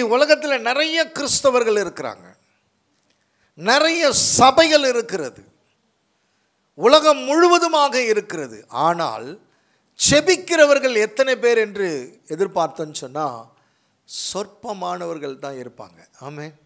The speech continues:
Praise the Lord. அப்போ சபையே கூடி செபித்தா எப்படி இருக்கும்?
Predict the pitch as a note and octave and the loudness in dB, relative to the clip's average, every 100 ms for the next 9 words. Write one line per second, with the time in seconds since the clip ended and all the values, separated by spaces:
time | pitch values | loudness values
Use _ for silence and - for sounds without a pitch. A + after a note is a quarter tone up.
0 | _ _ _ _ _ - D3+ F3+ - D3+ | _ _ _ _ _ -12 -10 -8 -10 -12
1 | D#3+ D#3 _ _ _ _ _ _ - G3 | -18 -20 _ _ _ _ _ _ -4 0
2 | B3+ A3+ B3 - - A#3+ B3 D#4 D#4+ E4+ | 2 2 2 0 0 0 0 0 2 2
3 | F4 F4+ E4+ F4+ E4 - - C#4+ D#4+ - | 0 -4 -2 0 0 -2 -2 -2 -2 0
4 | D4 B3 B3 C#4+ C4+ G#3+ B3+ | 2 2 -2 -4 -4 -6 -8